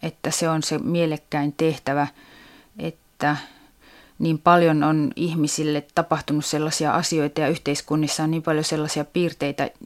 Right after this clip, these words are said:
joita on hirveän vaikea sanoittaa. Ja myöskin yksilön psyykessä on, on niitä semmoisia kerroksia, joissa on hyvin paljon intohimoa ja,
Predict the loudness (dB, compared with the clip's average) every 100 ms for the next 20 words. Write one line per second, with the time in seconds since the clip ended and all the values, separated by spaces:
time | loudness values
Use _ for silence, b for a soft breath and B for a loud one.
0 | -6 -2 0 2 2 2 0 2 2 2
1 | -4 0 0 0 -2 -6 _ -2 -2 B
2 | B B B -4 -2 -2 -2 -2 0 0
3 | 0 -2 0 -2 -4 -2 0 -2 -4 -4
4 | -2 -2 -2 -4 -4 -2 -2 -2 -2 0
5 | 0 -4 -2 0 -2 B B B B B
6 | -2 0 0 2 2 0 0 0 2 2
7 | 2 2 0 -6 _ -2 0 0 0 2
8 | 2 0 2 0